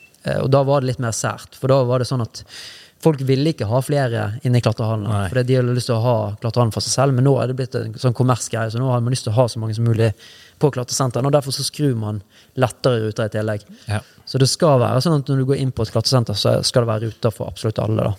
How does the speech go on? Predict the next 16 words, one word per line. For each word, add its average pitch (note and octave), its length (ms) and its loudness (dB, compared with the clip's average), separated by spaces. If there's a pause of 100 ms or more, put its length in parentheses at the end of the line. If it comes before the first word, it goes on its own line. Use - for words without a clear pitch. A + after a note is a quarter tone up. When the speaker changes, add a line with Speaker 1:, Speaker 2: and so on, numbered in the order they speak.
Speaker 1:
Det A2 100 0
Speaker 2:
Mm. F#2 60 -2
Speaker 1:
finnes B2 260 2
sånne B2 160 2
her A2+ 160 0 (140)
ruter A2+ 200 -2
med G#2+ 220 -2
telefonrør A2+ 600 2
som G#2+ 200 -2
alle G#2+ 180 2
kan G#2+ 220 -6
liksom A2 220 -6
komme G#2+ 200 -2
seg G#2 140 -2
opp, - 120 -18
da. A#2+ 120 -2